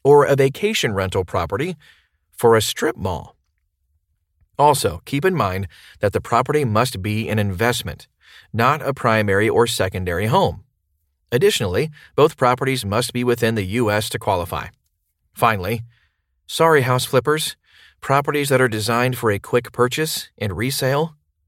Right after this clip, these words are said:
do not count. Number two, the replacement property should be of equal or greater value. In order to completely avoid paying any taxes upon the sale of a property,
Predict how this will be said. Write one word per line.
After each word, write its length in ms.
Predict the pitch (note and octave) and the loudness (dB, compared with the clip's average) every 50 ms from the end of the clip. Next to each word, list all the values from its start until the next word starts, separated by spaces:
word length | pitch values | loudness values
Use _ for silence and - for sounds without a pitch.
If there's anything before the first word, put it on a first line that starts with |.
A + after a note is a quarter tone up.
| _ - | _ -2
do 100 | B2+ B2+ | 0 2
not 240 | B2+ C3+ C#3 C3 - | 2 2 2 2 0
count. 380 | - B2+ A2+ G#2 D2+ - - _ _ _ _ _ _ _ _ _ _ _ _ _ _ _ _ _ _ _ _ _ _ _ - | -2 -2 -2 -2 -4 -8 -14 _ _ _ _ _ _ _ _ _ _ _ _ _ _ _ _ _ _ _ _ _ _ _ -2
Number 160 | A#2+ B2 C#3 C#3 | 0 0 0 2
two, 320 | - C4 B3+ D#3 F#2+ - _ _ _ _ _ _ _ _ _ _ _ _ | 4 6 6 4 4 0 _ _ _ _ _ _ _ _ _ _ _ _
the 100 | - A2 | 2 2
replacement 460 | A2+ A2 - D3+ D#3+ E3 - F3 D3 - | 2 4 4 4 4 4 2 -2 -2 0
property 400 | - C#3 C3+ C#3 - C#3 C3+ B2 | 2 2 2 2 0 -2 -2 -2
should 220 | - - D3+ C#3+ | 0 -2 -2 0
be 200 | C3+ C3 C3 - | 0 -2 -2 0
of 160 | - G#2 - - | -2 -2 -4 -2
equal 400 | - C#3 D#3+ D3+ D#3+ D#3 D#3+ D#3 - | -2 -4 -2 0 0 0 0 2 2
or 160 | C3+ C3 C3+ | 2 2 2
greater 540 | A#2 A#2 A#2 A#2 C#3 D3 D#3 C#3+ C3 A2+ A2 | 2 -2 -4 0 2 2 4 4 2 2 2
value. 440 | G#2 A2 G2 F#2 E2+ D2+ A1+ - _ _ _ _ _ _ _ _ _ _ _ _ _ _ _ _ _ _ - | 2 0 0 0 -2 -6 -10 -14 _ _ _ _ _ _ _ _ _ _ _ _ _ _ _ _ _ _ -4
In 140 | C#3+ D#3 | 0 2
order 220 | - E3+ G3 G#3+ G#3 | 4 4 4 4 4
to 80 | F#3+ | 2
completely 640 | E3 - C3 A2+ A2+ - - G3+ A#3 - - E3+ C#3 A#2+ | 2 0 0 0 -2 -2 -2 -2 -2 0 2 4 4 4
avoid 380 | A2 G2+ G#2+ G#2+ G#2+ G#2 F#2+ | 4 4 2 2 0 0 0
paying 280 | - B2+ G#2+ G#2 G2+ - - | 0 0 0 0 0 0 2
any 240 | G3 A3 G#3 D#3 | 4 4 4 2
taxes 420 | - - B2 G2 G2+ - - G#2 G2 | 2 0 -2 -2 -2 -2 -6 -4 -4
upon 300 | G2+ F2 - A2 G#2 G2+ | -4 -2 0 0 0 0
the 60 | G2+ | -2
sale 260 | - - G#2+ G2+ G2 | -2 0 0 0 0
of 80 | F#2 F#2 | 0 -2
a 60 | F#2+ | -4
property, 460 | - A#2+ G2+ F#2 - A#2+ C#3 D#3 G3 | -2 -2 -2 0 0 0 0 -2 -4